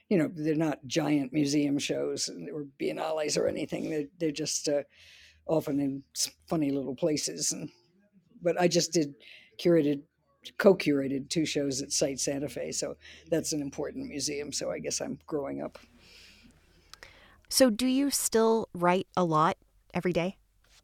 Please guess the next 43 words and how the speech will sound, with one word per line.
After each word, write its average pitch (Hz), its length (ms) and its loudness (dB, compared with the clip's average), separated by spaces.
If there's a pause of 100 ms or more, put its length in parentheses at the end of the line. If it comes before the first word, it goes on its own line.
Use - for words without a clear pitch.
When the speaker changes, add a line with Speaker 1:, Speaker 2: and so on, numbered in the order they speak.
(180)
Speaker 1:
Yeah, 233 160 8 (840)
but 202 100 10
I'm 214 100 12
still 202 240 10
living 175 320 10
on 123 140 -4
it. - 180 -6
I 170 40 2
mean, 160 180 2 (320)
I, 170 40 0
I'm 151 340 -2 (360)
still 147 420 2 (240)
get - 200 -4 (140)
commissions 143 580 0
or 139 220 -2 (680)
decide 143 360 4
to 143 80 0
do 147 180 4
things 139 420 2
or 139 100 2
whatever. 135 380 0
So. 151 240 -8 (1500)
Speaker 2:
Do 254 100 2
you 349 120 8
enjoy 226 380 6
it? 339 260 -4 (300)
Speaker 1:
Oh, - 100 10
yeah. 180 240 8 (100)
Speaker 2:
I 233 80 2
feel 403 200 6
like 440 120 6
a 311 60 6
lot 220 180 8
of 220 120 0
writers 196 380 2
I 170 120 2
know, 160 380 2
they 175 140 4
hate 233 260 6
it, 143 180 2
Speaker 1:
Oh, 202 120 10
Speaker 2:
but 165 180 10
Speaker 1:
really? 220 160 12